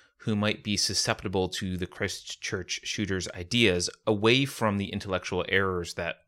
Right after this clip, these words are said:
led him to murder. Whether his manifesto is widely distributed or not, the ideas behind it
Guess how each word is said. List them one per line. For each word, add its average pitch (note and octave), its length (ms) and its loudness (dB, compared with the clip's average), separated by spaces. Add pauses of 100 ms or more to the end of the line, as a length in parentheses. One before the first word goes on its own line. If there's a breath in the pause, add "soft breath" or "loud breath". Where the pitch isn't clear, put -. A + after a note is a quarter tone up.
led F#2 240 -2
him F2 160 -8
to - 100 -10
murder. F2+ 500 -6 (1080 loud breath)
Whether C3+ 220 8
his C3+ 180 6
manifesto C3 640 4
is G#2+ 240 2
widely A2 600 4
distributed G2+ 680 0
or F#2+ 200 -4
not, A2+ 500 2 (560)
the A#2 240 2
ideas A#2+ 420 2
behind F#2+ 420 -4
it F#2 200 0